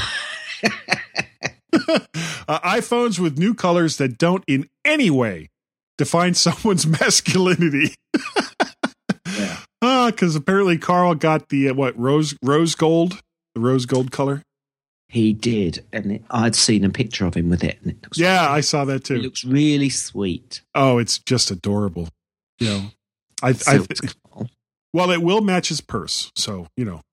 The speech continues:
Speaker 2: <laughs> And his, and his neckerchief.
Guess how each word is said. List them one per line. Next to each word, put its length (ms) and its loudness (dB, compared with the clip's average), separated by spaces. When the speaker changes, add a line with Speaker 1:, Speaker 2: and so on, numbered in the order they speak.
Speaker 2:
<laughs> 1500 -4
And 1300 0
his, 240 2
and 140 2
his 180 2
neckerchief. 1000 0